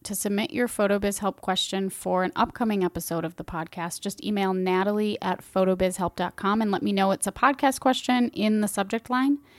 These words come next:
That's Natalie at photobizhelp dot com to submit a Photo Biz Help question for me. So today's question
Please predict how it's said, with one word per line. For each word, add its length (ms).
That's 280
Natalie 720
at 240
photobizhelp 840
dot 200
com 320
to 120
submit 480
a 180
Photo 560
Biz 300
Help 380
question 500
for 200
me. 120
So 160
today's 380
question 680